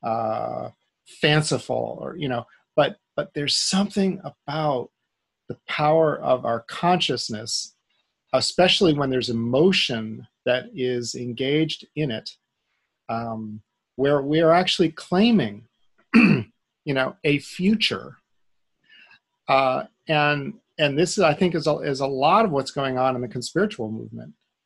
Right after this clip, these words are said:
is people are really excited about participating in the creation of a new future,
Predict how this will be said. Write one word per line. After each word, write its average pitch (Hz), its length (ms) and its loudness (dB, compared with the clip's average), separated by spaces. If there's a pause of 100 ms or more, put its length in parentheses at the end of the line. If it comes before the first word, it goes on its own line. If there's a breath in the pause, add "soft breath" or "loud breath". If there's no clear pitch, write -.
(180)
is 143 400 -2
people 170 460 -4
are 139 160 0
really 143 500 -2
excited 156 840 -2
about 127 480 -2 (440 soft breath)
participating 170 960 2
in 123 80 -6
the 123 80 -6
creation 147 840 2
of 127 160 -6
a 123 140 -4
new 135 400 4
future, 151 640 -4